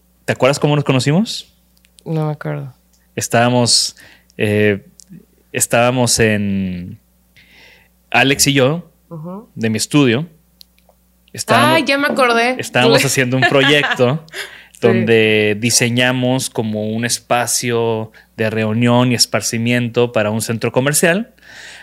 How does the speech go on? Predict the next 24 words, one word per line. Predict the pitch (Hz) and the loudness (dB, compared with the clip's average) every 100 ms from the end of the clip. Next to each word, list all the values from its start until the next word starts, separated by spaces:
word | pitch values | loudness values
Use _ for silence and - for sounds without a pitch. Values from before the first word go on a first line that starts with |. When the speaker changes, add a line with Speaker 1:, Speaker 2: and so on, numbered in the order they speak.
| - | -2
Speaker 1:
Ya | 131 | 2
habíamos | 135 139 | 2 2
terminado | - 123 123 | 0 0 0
el | 135 | 0
proyecto | 143 143 151 143 - 151 143 | 0 2 2 0 -2 0 2
y | |
nos | 131 | 2
dicen, | 127 147 | 0 2
"Oigan, | 156 175 170 156 | 2 2 2 -2
una | 156 165 | -2 -2
junta | 160 165 160 165 | -2 -2 0 2
más, | 156 127 123 | 2 0 -2
pero | - 120 | -2 0
vamos | 120 127 127 | 0 0 -2
a | |
invitar | 120 120 120 | -2 0 0
a | |
gente | 117 123 113 123 | 0 -4 -4 -6
para | 110 101 | -6 -6
que | 107 | -8
dé | 104 | -8
su | - | -8
Speaker 2:
Ujú, | 160 | -6
Speaker 1:
opinión". | 131 165 208 | -4 -2 -2